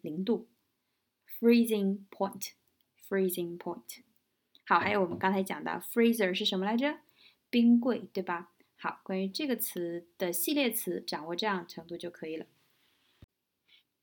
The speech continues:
好，我们把这半句再讲一下。“Just days after forty dead tiger cubs were found in a freezer at the temple.” 四十只小老虎的尸体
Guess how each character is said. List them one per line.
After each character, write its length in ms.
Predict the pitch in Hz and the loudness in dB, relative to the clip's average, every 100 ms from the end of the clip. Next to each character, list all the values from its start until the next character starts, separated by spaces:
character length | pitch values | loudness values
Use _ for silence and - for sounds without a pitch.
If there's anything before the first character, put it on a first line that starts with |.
| _ _ _ _ - | _ _ _ _ -20
好， 120 | - 214 | -4 -4
我 60 | |
们 80 | 220 | -2
把 160 | 202 175 | -4 -6
这 320 | - 233 208 | 0 0 0
半 340 | - 202 180 | -2 -2 -2
句 220 | 180 190 | -4 -6
再 180 | 180 185 | -4 -6
讲 260 | 175 165 175 | -6 -10 -10
一 40 | |
下。 260 | - 165 - | -6 -6 -6
“Just 260 | - 226 233 | -4 -2 -2
days 720 | 226 220 240 269 233 220 - | -4 -2 -2 0 0 0 -2
after 440 | 202 190 196 - 175 | -4 -6 -6 -6 -6
forty 640 | - 208 202 202 180 180 - _ _ | -4 -6 -4 -4 -2 -2 -8 _ _
dead 400 | - 214 208 208 - | 0 2 2 -4 -14
tiger 420 | - 233 233 233 220 | -4 0 2 0 -2
cubs 500 | - 190 190 - - | -6 -6 -6 -12 -8
were 160 | 196 190 | -6 -6
found 500 | - 180 175 175 170 | -4 -6 -4 -8 -8
in 160 | 185 | -6
a 60 | 175 | -8
freezer 600 | - 247 247 180 156 147 _ _ | -2 -2 -2 -4 -10 -10 _ _
at 160 | 180 180 | -4 -4
the 80 | 175 | -6
temple.” 480 | - 156 156 139 - _ _ _ _ _ _ _ _ _ _ _ _ - | -10 -10 -10 -18 -18 _ _ _ _ _ _ _ _ _ _ _ _ -8
四 260 | - 349 | -2 0
十 140 | 302 240 | 0 -2
只 160 | 254 | -2
小 220 | 240 180 | 0 0
老 120 | 165 202 | 0 -4
虎 220 | 196 151 | -6 -10
的 140 | 160 | -6
尸 200 | - 226 | -2 -2
体 300 | 226 - 143 | -4 -10 -12